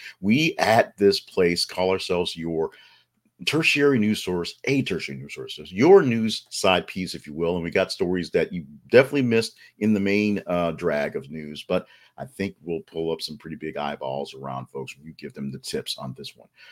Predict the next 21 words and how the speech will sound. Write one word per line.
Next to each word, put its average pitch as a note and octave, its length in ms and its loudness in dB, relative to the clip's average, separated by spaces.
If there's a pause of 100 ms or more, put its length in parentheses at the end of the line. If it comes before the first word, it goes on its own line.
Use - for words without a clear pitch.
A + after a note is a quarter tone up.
(200)
Find G2 200 4
out F2 60 2
more G2+ 160 2
information G2 320 0
about F2+ 100 2
what F2 140 4
you - 60 -10
can G#2 100 0
do G#2 120 2
with G2 320 4
us, C#3 240 4
including F#2 360 -2
finding G2 260 2
out F#2 140 2
how F2+ 140 2
to F2 140 -12
sign F#2 280 -2
up - 100 -4
for G#2+ 500 0
our C3+ 440 6 (100)
newsletters F#2+ 640 0